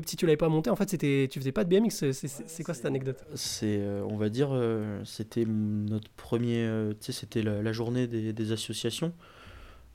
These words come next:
Speaker 2: euh, jour, le forum des associations, pardon. Donc, euh, on commence, euh,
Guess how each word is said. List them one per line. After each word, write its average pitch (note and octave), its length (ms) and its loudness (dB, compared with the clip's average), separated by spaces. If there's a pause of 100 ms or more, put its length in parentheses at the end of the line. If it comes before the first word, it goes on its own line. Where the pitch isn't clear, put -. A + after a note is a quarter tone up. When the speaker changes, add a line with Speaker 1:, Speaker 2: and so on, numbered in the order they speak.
(260)
Speaker 2:
euh, G#2+ 260 0
jour, G#2+ 320 0
le G#2+ 220 2
forum C3+ 480 6
des G#2+ 100 0
associations, G#2 540 -4
pardon. F#2+ 260 -8 (800)
Donc, G#2+ 300 -2
euh, G2 440 0
on G#2 60 -8
commence, A2+ 460 2
euh, F#2+ 580 -2